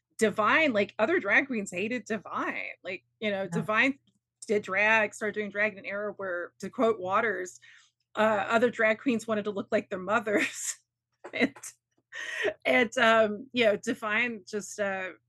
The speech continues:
Speaker 1: had that, you know, that charisma. And, and I love taking that, something that made, made, made him get bullied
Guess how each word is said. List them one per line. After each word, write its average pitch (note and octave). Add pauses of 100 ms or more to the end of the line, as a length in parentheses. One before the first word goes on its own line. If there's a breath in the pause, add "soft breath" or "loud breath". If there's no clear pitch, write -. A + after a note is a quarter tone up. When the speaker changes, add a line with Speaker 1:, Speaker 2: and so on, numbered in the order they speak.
(400)
Speaker 1:
had G#3
that, - (180)
you A3+
know, A3
that A3
charisma. A3
And, A3
and A#3
I A#3+
love D#4+
taking E4+
that, G#3
something D#4
that A#3+
made, A3+ (120)
made, A3+ (680 loud breath)
made A#3+
him A#3+
get -
bullied G3